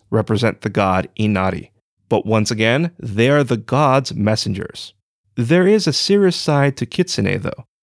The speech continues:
You see, families who were believed to be descendants of Yako were shunned and abused by their community. Also, people with unknown mental illnesses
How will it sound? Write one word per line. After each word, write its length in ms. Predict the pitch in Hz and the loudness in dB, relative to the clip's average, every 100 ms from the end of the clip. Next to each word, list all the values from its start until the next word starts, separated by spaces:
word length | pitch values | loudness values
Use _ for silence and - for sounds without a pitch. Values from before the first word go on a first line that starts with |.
| _ | _
You 120 | - | -2
see, 400 | 180 233 233 - _ | 0 2 0 -2 _
families 720 | - - 202 196 131 104 92 | -8 0 2 4 2 0 -2
who 120 | 135 | 0
were 60 | 131 | 0
believed 460 | 113 120 147 170 | 2 4 4 2
to 60 | 139 | 0
be 180 | 131 139 | 2 2
descendants 560 | 123 - 135 156 170 | 0 0 0 0 -2
of 200 | - 120 | 0 -2
Yako 680 | 107 104 139 170 - 78 - - | 0 2 2 0 -2 -4 -6 -2
were 180 | 117 | 0
shunned 540 | 107 - - 156 123 123 | 0 0 2 4 4 2
and 140 | - | 2
abused 600 | 101 95 160 160 110 107 | 0 0 2 2 2 -2
by 140 | - 95 | -2 -2
their 140 | 95 | -2
community. 500 | - 113 110 90 90 - _ _ _ | -2 0 2 0 -6 -16 _ _ _
Also, 560 | - 95 80 - 101 151 _ _ _ - | -2 0 0 0 -2 -2 _ _ _ -4
people 340 | 208 220 220 | 0 2 4
with 200 | 170 - | 2 0
unknown 560 | - 160 175 175 175 156 | 0 2 4 4 2 2
mental 340 | 147 151 151 - | 2 0 -2 0
illnesses 680 | 156 180 127 104 104 104 | 2 2 2 2 0 -2